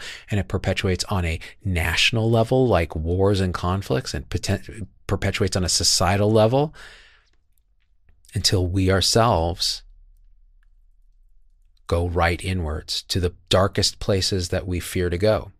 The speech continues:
and shine light there, see what they are, that they're not dark.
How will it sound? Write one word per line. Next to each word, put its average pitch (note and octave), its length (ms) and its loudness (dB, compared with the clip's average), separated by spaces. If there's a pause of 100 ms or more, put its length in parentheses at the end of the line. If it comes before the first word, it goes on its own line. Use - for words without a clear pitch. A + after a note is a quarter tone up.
(960)
and F2 140 0
shine F2 280 2
light F#2 260 -2
there, - 340 -12 (220)
see - 220 -2
what E2+ 180 -2
they F2+ 100 0
are, F2+ 240 -2
that D2+ 140 -6
they're E2+ 120 -2
not F2+ 260 -2
dark. G#2 440 -2